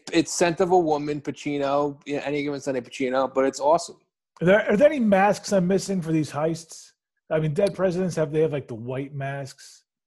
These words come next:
Speaker 1: Dead Presidents is the one with, like, Queen Latifah.
Speaker 2: I don't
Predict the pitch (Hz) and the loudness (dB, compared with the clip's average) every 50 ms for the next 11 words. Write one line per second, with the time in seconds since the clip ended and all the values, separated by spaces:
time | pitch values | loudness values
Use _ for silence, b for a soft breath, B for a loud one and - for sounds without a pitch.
0 | _ _ _ _ _ _ _ _ _ _ _ - 143 143 - - 156 151 147 135 | _ _ _ _ _ _ _ _ _ _ _ 2 2 2 2 2 4 4 4 2
1 | 135 139 143 143 135 127 - - - 135 120 - 139 131 127 135 139 135 131 127 | 0 -2 -2 -2 -4 -8 -12 -10 -8 -10 -4 -2 -2 0 2 0 0 0 -4 -8
2 | 127 131 123 117 - - 143 139 135 131 120 - - 135 135 131 - 165 160 165 | -6 -6 -6 -6 -6 -4 -2 -2 -2 -2 -4 -2 2 2 2 2 2 2 2 2
3 | 165 165 - _ _ _ _ _ _ _ _ _ _ _ _ _ _ _ - 117 | 2 -2 -8 _ _ _ _ _ _ _ _ _ _ _ _ _ _ _ -18 -16
4 | 113 117 113 110 110 110 - | -14 -14 -14 -14 -14 -16 -18